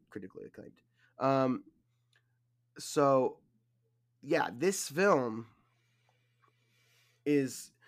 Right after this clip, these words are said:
very interesting. Things like, it was very made in a very interesting way. Things like,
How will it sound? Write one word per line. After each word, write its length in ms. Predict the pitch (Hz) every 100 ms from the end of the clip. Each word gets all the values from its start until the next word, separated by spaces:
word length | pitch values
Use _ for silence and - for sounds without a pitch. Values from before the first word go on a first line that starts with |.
| -
very 160 | - 247
interesting. 460 | 214 214 185 147 131
Things 320 | - 220 208
like, 240 | 202 - - - -
it 60 |
was 100 | 165
very 240 | 127 214 254
made 360 | 160 160 160
in 120 | 143
a 20 | 139
very 180 | 135 143
interesting 420 | 131 127 120 131
way. 160 | 120
Things 280 | 117 160 160
like, 340 | 160 156 151